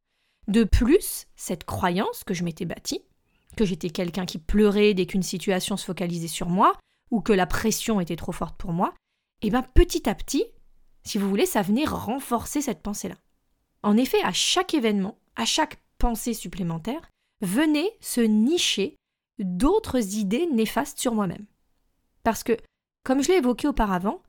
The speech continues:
pleurer, bah, c'est pas très bien. On est, depuis notre plus tendre enfance, jugé là-dessus. Pleurer, c'est associé, quoi qu'on en dise, à la faiblesse. Mais pleurer,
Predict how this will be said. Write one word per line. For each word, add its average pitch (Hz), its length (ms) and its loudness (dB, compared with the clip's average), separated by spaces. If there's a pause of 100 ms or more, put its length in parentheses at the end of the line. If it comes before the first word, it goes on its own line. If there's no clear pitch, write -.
(500)
pleurer, 220 520 2 (580)
bah, - 80 -14
c'est - 220 -14
pas 254 120 -6
très 214 220 -2
bien. 170 180 -6 (880)
On 220 220 6
est, 392 300 2
depuis 220 520 -2
notre 208 260 -2
plus 302 420 2
tendre 233 260 -4
enfance, 214 360 -4
jugé 208 380 0
là-dessus. - 340 -6 (560)
Pleurer, 233 400 4
c'est 247 200 0
associé, 208 500 -2
quoi 226 160 -2
qu'on 202 160 0
en 185 100 0
dise, 277 260 -4 (160)
à 202 80 0
la 233 100 4
faiblesse. 190 540 -4 (640)
Mais 226 220 2 (520)
pleurer, 214 420 -2